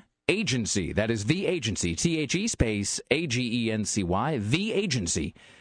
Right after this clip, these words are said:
uh, to K U F O at five two oh five one. If you're the tenth person to text the words "the agency" to K U F O at five two zero five one, you're gonna win yourself a fifty dollar gift certificate to the agency. If you haven't been there, you really ought to. It is right across the street from P G E Park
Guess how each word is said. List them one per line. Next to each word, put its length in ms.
uh, 380
to 360
K 120
U 120
F 120
O 100
at 80
five 240
two 180
oh 60
five 260
one. 200
If 80
you're 80
the 80
tenth 320
person 340
to 40
text 220
the 80
words 400
"the 300
agency" 520
to 60
K 160
U 120
F 100
O 160
at 100
five 360
two 220
zero 380
five 640
one, 540
you're 120
gonna 140
win 120
yourself 400
a 80
fifty 380
dollar 280
gift 200
certificate 400
to 60
the 140
agency. 380
If 80
you 60
haven't 180
been 140
there, 80
you 100
really 240
ought 160
to. 160
It 80
is 100
right 140
across 300
the 80
street 200
from 140
P 220
G 140
E 140
Park 300